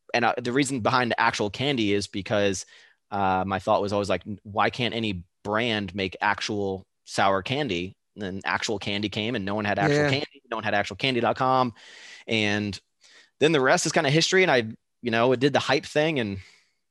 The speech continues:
Speaker 1: here we are.
Speaker 2: And so, so talk a little bit about where you are with it.
Speaker 1: So we, s-, I, s-, I launched the brand. I like to think I did a,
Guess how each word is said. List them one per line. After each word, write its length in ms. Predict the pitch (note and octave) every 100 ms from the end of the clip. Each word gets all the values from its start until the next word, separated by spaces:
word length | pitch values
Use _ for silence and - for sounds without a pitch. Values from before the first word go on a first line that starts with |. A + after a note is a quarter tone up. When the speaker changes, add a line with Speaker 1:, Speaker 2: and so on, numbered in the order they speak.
| _
Speaker 1:
here 120 | - A2+
we 120 | A2
are. 300 | A2+ G2 F#2+ _ _ _ _
Speaker 2:
And 140 | E3+ E3
so, 300 | F3+ E3+ D#3
so 180 | D#3+ D3+
talk 280 | E3+ F3+
a 40 | F3+
little 140 | E3
bit 120 | D#3 C#3+
about 260 | C#3+ C3
where 120 | C#3
you 200 | C#3 B2 G#2+
are 260 | G2+ F2 - _
with 200 | - C#3+
it. 120 | - - _ _ _ _ - -
Speaker 1:
So 240 | - A#2+
we, 180 | A#2 A#2+
s-, 260 | A2+ - -
I, 60 | A#2+
s-, 240 | - - -
I 60 | C3
launched 400 | B2 C3 E3 -
the 80 | E3
brand. 600 | A#2 A#2 A2+ G2+ G2 F#2+ - _ -
I 100 | E3
like 160 | B3+
to 60 | A3+
think 220 | - F#3
I 60 | D3+
did 180 | C3
a, 120 | D3+